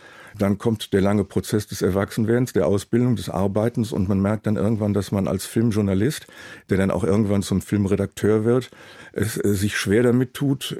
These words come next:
m, Mitarbeiterinnen, Mitarbeiter zu finden, die gut über Kinderfilme schreiben können. Es ist ja noch kein so altes Medium. Wenn man wirklich tatsächlich mal vom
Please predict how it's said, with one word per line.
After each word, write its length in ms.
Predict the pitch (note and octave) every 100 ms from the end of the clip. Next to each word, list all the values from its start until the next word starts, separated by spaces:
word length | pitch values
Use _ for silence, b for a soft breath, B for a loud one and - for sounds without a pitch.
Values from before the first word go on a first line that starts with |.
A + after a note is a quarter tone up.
| -
m, 800 | - A2 A2+ A2 A2 - - G#2+
Mitarbeiterinnen, 800 | A#2+ - A#2 A#2 A#2+ B2+ A#2 A#2+
Mitarbeiter 400 | A#2 A2 G#2 A2+
zu 140 | G#2+ A2
finden, 300 | - A#2+ A2
die 200 | A2 G2+ B B B B -
gut 240 | A2 C3+ -
über 180 | -
Kinderfilme 560 | G#2 - C3+ G#2+ G2+ F#2
schreiben 340 | - F2+ F2+
können. 320 | F2+ D2+ F2+ F2+ B B B
Es 140 | F#2
ist 160 | B2 -
ja 80 |
noch 160 | A#2 G2+
kein 240 | - B2
so 180 | G#2 A#2
altes 360 | - A2 A2+ -
Medium. 560 | A2+ C3+ F#2+ E2+ F2
Wenn 100 | F2
man 220 | G2 G2 F#2+
wirklich 280 | G2+ G#2
tatsächlich 460 | - G2+ - G#2+ G2
mal 140 | G2+
vom 220 | G2 F#2+